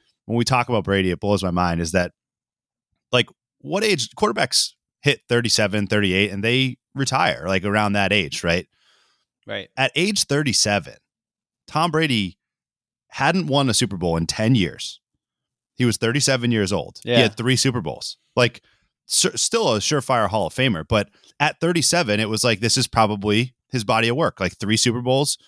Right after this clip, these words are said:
Speaker 1: went to two more that were devastating losses to the Giants.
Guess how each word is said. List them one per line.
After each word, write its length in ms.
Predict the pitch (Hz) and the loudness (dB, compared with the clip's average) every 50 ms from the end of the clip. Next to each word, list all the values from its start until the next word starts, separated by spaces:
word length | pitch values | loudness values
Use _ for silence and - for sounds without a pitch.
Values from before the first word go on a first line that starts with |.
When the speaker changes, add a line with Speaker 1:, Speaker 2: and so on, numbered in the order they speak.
| _ _ _ _ - | _ _ _ _ -10
Speaker 1:
went 240 | - 95 110 113 107 - | -4 -2 0 0 0 -2
to 80 | 127 | -2
two 180 | - - 139 131 | -2 0 0 2
more 260 | 117 110 113 120 120 | 2 2 2 2 2
that 120 | 117 117 104 | 0 0 -2
were 100 | 104 98 | -2 0
devastating 500 | - 107 104 104 101 - 123 110 107 104 | 0 0 0 0 0 0 2 2 2 2
losses 360 | 101 98 95 95 - 113 - | 2 2 2 0 0 -2 -2
to 80 | - 117 | -2 -2
the 60 | 120 | -2
Giants. 460 | 110 104 87 82 80 87 107 - - | 0 2 0 2 0 -2 -2 -2 -2